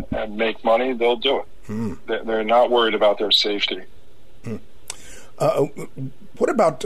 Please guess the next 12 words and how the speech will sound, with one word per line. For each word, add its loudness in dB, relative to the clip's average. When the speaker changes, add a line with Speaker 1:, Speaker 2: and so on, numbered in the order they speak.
Speaker 2:
the 2
issue 4
of 2
manpower, 0
uh, 2
as 0
far 4
as, 4
uh, 4
staffing 2
goes? -4
Um, 0